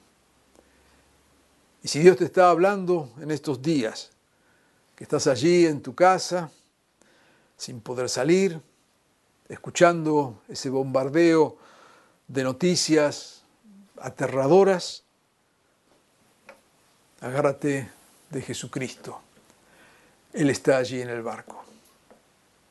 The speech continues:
Él no nos deja. Jamás nos desampara. Sigue el texto. Y dice, "Sin embargo,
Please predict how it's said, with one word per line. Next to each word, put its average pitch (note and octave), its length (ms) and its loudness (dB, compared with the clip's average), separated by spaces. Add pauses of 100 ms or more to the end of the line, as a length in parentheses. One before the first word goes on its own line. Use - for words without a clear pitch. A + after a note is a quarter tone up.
(1400)
Él D3 100 -4
no C#3 120 0
nos B2+ 180 -2
deja. - 360 -2 (1400)
Jamás C#3+ 440 -2
nos A#2+ 140 -10
desampara. - 640 -12 (2500)
Sigue A3+ 240 0
el F#3+ 100 0
texto. - 460 -4 (1900)
Y E3+ 60 -4
dice, F#3+ 420 6 (800)
"Sin F#3 220 -2
embargo, A#3+ 640 4